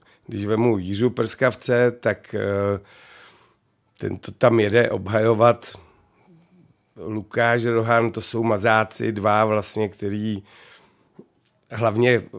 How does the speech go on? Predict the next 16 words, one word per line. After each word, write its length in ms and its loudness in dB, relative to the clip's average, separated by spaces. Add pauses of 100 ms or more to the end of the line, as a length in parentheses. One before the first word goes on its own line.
(140)
když 300 -8
už 120 -6
se 120 -4
tam 200 2
dostanou 440 2
to, 300 -2
na 160 -4
tu 160 -6
olympiádu, 600 0
tak, 340 -8
eh, 560 0 (560)
vlastně 520 0
ten, 540 0
ta 100 0
možnost 720 2
být 540 -4